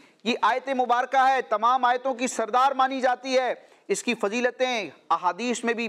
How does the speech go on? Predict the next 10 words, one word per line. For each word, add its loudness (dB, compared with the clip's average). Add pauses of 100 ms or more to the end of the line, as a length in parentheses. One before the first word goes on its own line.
(120)
پیارے 0
آقا 0
علیہ 0
السلام 0
نے -2
بیان 0
فرمائی -2
ہیں۔ 0 (1400)
آیت 0
الکرسی -2